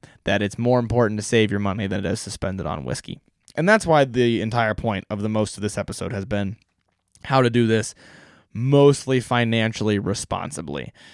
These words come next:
um, how to do this without spending way too much money. So don't forget to save yourself some money. And lastly, have a place to keep it all. I wanted to throw this in there because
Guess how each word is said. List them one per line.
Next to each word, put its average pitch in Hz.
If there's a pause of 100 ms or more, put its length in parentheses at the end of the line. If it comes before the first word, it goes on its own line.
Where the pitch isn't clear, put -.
(200)
um, 80
how 123
to 117
do 117
this 110
without 117 (160)
spending 104
way 85
too -
much -
money. -
So - (520)
don't 190
forget 190
to 170
save 170
yourself 156
some 139
money. 127
And 104
lastly, 147 (100)
have 170
a 160
place 127
to 117
keep -
it 90
all. - (400)
I 127
wanted 202
to 185
throw 160
this 139
in 113
there 110
because 117